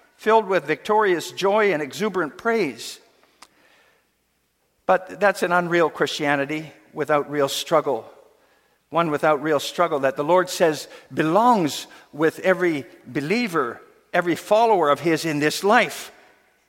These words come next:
This is a life of struggle. That's why the Lord Jesus spoke of taking up a cross and following him. Otherwise, you're not worthy of him. What's the origin of that cross,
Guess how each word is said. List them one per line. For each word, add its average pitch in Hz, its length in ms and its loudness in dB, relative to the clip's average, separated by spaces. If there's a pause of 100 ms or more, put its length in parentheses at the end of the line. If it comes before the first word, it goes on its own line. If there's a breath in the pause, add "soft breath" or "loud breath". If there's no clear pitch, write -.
(500)
This 233 240 2
is 165 120 -2
a 190 60 4
life 196 340 4
of 147 100 -14
struggle. 220 540 2 (640 loud breath)
That's 208 240 2
why 208 140 4
the 190 100 0
Lord 196 220 2
Jesus 190 360 0
spoke 233 340 2
of 156 160 0
taking 202 340 0
up 170 100 0
a 156 60 -4
cross 202 420 2
and 160 120 -2
following 233 460 2
him. 143 280 -2
Otherwise, 180 460 2
you're 180 100 0
not 180 260 2
worthy 285 380 0
of 117 140 -6
him. 110 300 -8 (2500)
What's - 220 -8
the 175 100 -2
origin 160 360 -2
of 113 140 -6
that 117 180 -2
cross, 120 560 -8